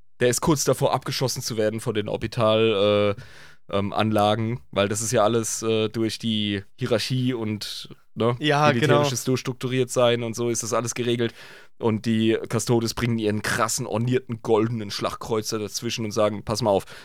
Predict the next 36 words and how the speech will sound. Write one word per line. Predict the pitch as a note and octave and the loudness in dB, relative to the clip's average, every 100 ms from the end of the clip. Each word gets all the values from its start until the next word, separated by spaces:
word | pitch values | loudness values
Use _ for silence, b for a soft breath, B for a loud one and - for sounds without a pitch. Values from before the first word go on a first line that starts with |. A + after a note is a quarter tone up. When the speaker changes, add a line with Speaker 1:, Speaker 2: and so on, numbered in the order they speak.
| - | -4
Speaker 1:
selbst | - A#2 - B2 | 0 2 0 0
wir | C3 B2+ G2 | 2 4 2
haben | F#2+ F2+ E2+ E2 | 2 0 -2 -4
jetzt | E2 - - G#2 | -4 -6 -10 -8
mit | G2+ | -4
unserer | A2+ G#2+ G#2+ | -4 -2 -2
Präsenz, | - F#2+ G#2 F#2 | -2 -2 -2 -2
wie | A2 G#2+ | -4 0
wir | G2+ | 0
dich | F#2+ | 2
aufnehmen, | G2 - F2+ E2 D#2 B B | 0 0 -4 -4 -8 B B
nur | C3+ C3 A2+ | 2 2 2
so | A#2 G#2+ | 0 -2
viel | - F2 | -4 -6
Zeit. | - F#2 D2 - B - | 0 0 0 -4 B -4
Komm | A#2+ A2+ | 0 0
an | G#2 | 2
Bord, | G#2 G#2 - | 4 4 0
wir | G2+ | -4
bringen | G2+ G2 | -4 -4
dich | F#2 | -6
nach | F#2 | -6
Luna." | F#2 F2+ E2+ | -4 -4 2
Speaker 2:
Genau, | E3+ C#3+ | 2 2
richtig. | C3+ - A#2+ | 0 2 2
Speaker 1:
So | |
genial. | G#2 F#2 E2 | 2 0 0
Speaker 2:
Genau, | D#3 D3+ C3 | 0 0 -2
und | C#3 C#3+ | -4 -2
die, | |
Speaker 1:
Ja. | E3+ | 0
Speaker 2:
die | D3+ | 0
fangen | D#3+ E3 | -2 -2
ihn | C#3+ | 0
einfach | B2+ A2+ | -2 -2
ab. | B2 | -6